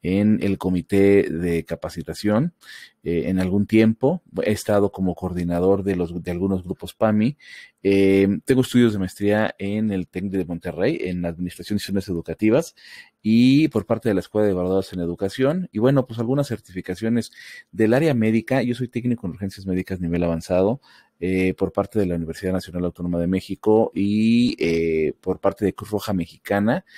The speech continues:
este, como nivel básico. Entonces, y obviamente, pues, hay certificaciones en este sentido, así como certificaciones en seguridad y salud ocupacional,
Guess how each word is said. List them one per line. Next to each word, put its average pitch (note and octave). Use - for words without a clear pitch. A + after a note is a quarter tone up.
este, -
como F#2
nivel F#2
básico. G2
Entonces, A#2
y A#2+
obviamente, A2
pues, -
hay F#2+
certificaciones F#2
en F2
este F#2
sentido, C#3+
así G#2+
como A#2+
certificaciones F#2+
en F2+
seguridad E2+
y F#2
salud F2
ocupacional, E2+